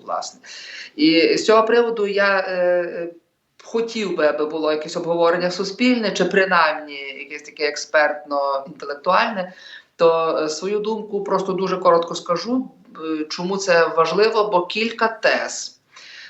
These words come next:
е, так вигулькують, виринають із, е, м, цієї, м, статті, цієї публікації,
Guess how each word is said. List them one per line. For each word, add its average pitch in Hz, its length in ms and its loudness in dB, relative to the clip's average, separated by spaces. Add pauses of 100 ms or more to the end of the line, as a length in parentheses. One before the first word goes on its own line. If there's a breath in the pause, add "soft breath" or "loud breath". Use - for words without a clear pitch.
(120 loud breath)
е, 143 200 2
так 151 300 0
вигулькують, 170 800 0
виринають 151 840 0
із, 139 380 -10
е, 135 140 0
м, 127 640 0
цієї, 127 640 2
м, 120 600 -6
статті, 220 460 -2
цієї 147 260 2
публікації, 175 880 -4